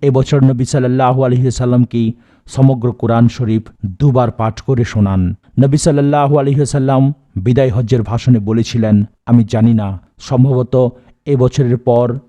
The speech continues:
এই জায়গায় তোমাদের সাথে আমি আর কখনো মিলিত হতে পারবো কিনা।" জামরায়ে আকাবার কাছে তিনি বলেন, "আমার কাছ থেকে হজ্জের নিয়মাবলী শিখে নাও,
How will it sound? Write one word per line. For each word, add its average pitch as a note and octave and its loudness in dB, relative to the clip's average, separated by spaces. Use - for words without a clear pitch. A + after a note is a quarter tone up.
এই C#3 0
জায়গায় G#2+ -2
তোমাদের A2+ 0
সাথে A2 -4
আমি G#2 2
আর G#2 -6
কখনো A2+ 0
মিলিত G#2+ -2
হতে G2+ -4
পারবো F#2 -6
কিনা।" E2+ -6
জামরায়ে C#3 2
আকাবার B2 0
কাছে B2 0
তিনি B2 4
বলেন, A#2+ 0
"আমার C3+ 2
কাছ C3 -4
থেকে C#3 -2
হজ্জের C3+ 0
নিয়মাবলী A#2+ 0
শিখে - -2
নাও, F#2+ 0